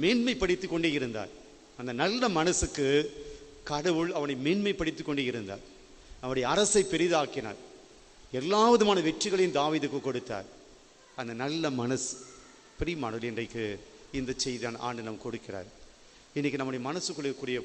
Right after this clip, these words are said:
போட்டி, பொறாமை, பகைமை, ஆத்திரம், கோபம், எரிச்சல், பழி வாங்கணும், எல்லாத்தையும் மனசுல போட்டுக்கிட்டு வாழ்ந்து கொண்டிருக்கிறோம். ஆண்டவருடைய பிளெஸ்ஸிங் நமக்கு கிடைக்காமல் இருப்பதற்கு காரணம் இதுதான்.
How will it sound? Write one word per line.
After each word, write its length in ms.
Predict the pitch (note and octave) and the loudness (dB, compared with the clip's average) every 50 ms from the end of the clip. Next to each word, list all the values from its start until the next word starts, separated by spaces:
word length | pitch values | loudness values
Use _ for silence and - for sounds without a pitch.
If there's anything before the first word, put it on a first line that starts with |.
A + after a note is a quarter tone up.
| - - - | -6 -6 -4
போட்டி, 560 | E3 E3 E3 - - C#3+ B2+ A2+ A2 G#2+ G#2+ - - - | -2 -2 -2 -4 -6 -8 -8 -6 -8 -10 -12 -16 -12 -8
பொறாமை, 500 | C3 C#3+ D3 D#3 D3+ C#3+ C3+ C3 A#2+ A2+ A2 G#2+ G#2 - - - | -6 -2 -2 0 0 0 -2 -4 -6 -8 -8 -10 -12 -16 -18 -8
பகைமை, 480 | - D3 C3+ C#3 E3 D3+ C#3+ C#3 B2 G#2 - - - - - | -6 -6 -2 0 0 0 0 -2 -2 -4 -8 -14 -18 -12 -8
ஆத்திரம், 640 | B2 B2 D#3+ E3+ - - - D3+ C3 B2 A#2+ A2 - - - | -4 -4 -4 -4 -4 -4 -4 -2 -2 -2 -4 -6 -10 -14 -4
கோபம், 680 | - E3+ F3 F3 F3+ D#3+ C#3 C#3+ C3 A#2 A2+ A2+ A2 | 0 2 2 2 2 0 -2 -4 -4 -4 -6 -6 -4
எரிச்சல், 540 | B2 D3 D#3+ F3+ - - - D#3+ C3+ A2+ G#2 - - - - - - - | -2 0 0 -2 -2 0 -2 0 0 -2 -4 -12 -16 -18 -20 -20 -6 -2
பழி 260 | C#3 D3+ E3+ G3 G3+ | -2 0 2 2 2
வாங்கணும், 460 | F#3+ E3+ D#3 D3+ C#3+ C#3 B2+ A#2 G2+ - - - - - - - - A#2+ | 2 2 2 2 0 -2 -4 -6 -8 -10 -14 -20 -20 -20 -20 -14 -8 -6
எல்லாத்தையும் 760 | C3 C#3 D#3 D#3 D#3 D#3+ D#3 D3 D#3 - D#3 C#3+ C3+ B2 | -6 -4 -2 -2 -2 -2 -2 -4 -6 -8 -8 -8 -8 -6
மனசுல 320 | A#2 B2 C3 B2 - C3+ A#2 - - | -6 -8 -8 -8 -8 -10 -12 -10 -10
போட்டுக்கிட்டு 580 | B2+ A#2 - B2 - A#2 - B2 A#2 G#2+ G2+ - - - - - | -10 -8 -8 -8 -10 -6 -6 -4 -4 -4 -6 -8 -14 -20 -16 -8
வாழ்ந்து 320 | A#2 G#2+ A#2 B2 A#2+ A#2+ A2 | -4 -4 -4 -2 -4 -4 -6
கொண்டிருக்கிறோம். 560 | A2+ G#2+ A2 G#2+ G#2 G2 - A#2 G#2 G2 F#2 - - - - - - - - - - - - - - - - - - - - - | -6 -6 -6 -8 -8 -8 -8 -8 -8 -8 -8 -12 -16 -20 -20 -20 -20 -20 -20 -20 -20 -20 -20 -20 -20 -20 -20 -20 -20 -20 -6 -2
ஆண்டவருடைய 680 | A2+ A#2+ D3+ E3 E3 F3 F3 E3 D3+ D3 D3 C#3+ C3+ B2 A2+ A#2+ | 2 4 4 4 4 2 0 0 0 0 0 0 0 -2 -2 0
பிளெஸ்ஸிங் 540 | C3+ C#3+ C#3+ - - - F3+ F3+ F#3 F#3 | 0 2 2 0 -2 -2 0 0 -2 -2
நமக்கு 360 | E3+ D#3 C#3 C#3 C3 C3+ C3+ C#3 | -2 -4 -4 -2 -2 -4 -4 -4
கிடைக்காமல் 680 | - C#3 C#3 D#3 E3+ - - - F3 E3 D#3+ D3 C#3 | -4 -2 -2 -2 -2 -4 -4 -4 -2 -2 -2 -2 -2
இருப்பதற்கு 520 | C3 C3 B2+ B2+ - C#3 B2+ B2 - C3 B2 | -2 -4 -4 -4 -4 -4 -6 -4 -6 -10 -8
காரணம் 600 | - C3 C3+ D3 D#3+ D#3 E3+ F3+ A3 B3 A#3+ - - - - - - - - - - - - - - - - | -4 -4 0 0 2 2 4 2 2 2 0 -6 -14 -18 -18 -20 -20 -20 -20 -20 -20 -20 -20 -20 -20 -18 -10
இதுதான். 480 | B2 A#2 A2 A2+ G#2+ G#2+ A2 G#2+ F#2 | -8 -6 -4 -4 -4 -2 -4 -4 -6